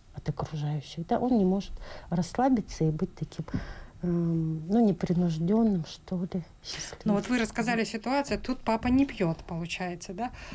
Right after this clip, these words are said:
Speaker 2: А если вот ребенок видит
Speaker 1: Мгм.
Speaker 2: с детства, что вот его отец пьющий, вот, а, обязательно ли он во взрослой жизни тоже будет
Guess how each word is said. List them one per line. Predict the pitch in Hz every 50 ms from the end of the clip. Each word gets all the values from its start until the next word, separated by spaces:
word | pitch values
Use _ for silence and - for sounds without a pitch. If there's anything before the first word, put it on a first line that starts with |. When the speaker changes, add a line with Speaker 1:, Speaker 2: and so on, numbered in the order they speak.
| - -
Speaker 2:
А | - 190
если | 202 208 247 254 - - 226
вот | 220 214 214
ребенок | 202 214 196 208 240 240 220 214 202 208 208
видит | 190 175 208 233 240 214 196 196 185 - - - -
Speaker 1:
Мгм. | 214 196 175 185 185 175 180
Speaker 2:
с | 170 165
детства, | 165 196 226 214 - - - 190
что | 160 - - - 180
вот | 170 175 170 - -
его | 185 208 214
отец | 196 175 - - 208 196 - - - 170 -
пьющий, | - - 175 190 196 196 185 - - - 180 170 165 - - - - - - -
вот, | - 196 190 190 - - - -
а, | 214 202 196 190 190 196
обязательно | 185 185 190 - 262 247 - - 208 202 202
ли | 196 196 208
он | 208 196 190 175
во | 190 190
взрослой | 175 170 202 202 180 - - 202 190
жизни | 180 202 226 214 202 196 185
тоже | 170 - 196 180 165 170
будет | 170 160 180 175 170 170 170 -